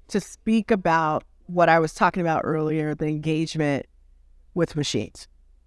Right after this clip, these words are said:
We have to find a way to talk about the hybrid humanity of a machine with its limitations and capabilities in the same. By me calling Bard,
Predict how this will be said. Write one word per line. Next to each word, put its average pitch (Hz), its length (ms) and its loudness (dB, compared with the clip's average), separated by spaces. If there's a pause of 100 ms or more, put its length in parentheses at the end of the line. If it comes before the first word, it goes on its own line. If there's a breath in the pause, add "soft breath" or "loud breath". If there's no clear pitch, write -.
(520)
We 226 180 0
have 247 380 4
to 277 220 4
find 220 300 4
a 202 60 2
way 175 560 0 (200)
to 170 640 0 (580)
talk 247 340 4
about 202 340 4
the - 80 2
hybrid 190 560 2
humanity 160 640 -2
of 147 140 -4
a 147 80 -2
machine 139 460 -2 (880)
with 220 220 6
its 208 180 -2
limitations 185 640 0
and 151 200 -2
capabilities 151 600 0
in 151 160 -2
the 147 80 -2
same. 131 360 -6 (800)
By 185 260 6
me 226 240 2
calling 214 500 2
Bard, 180 500 2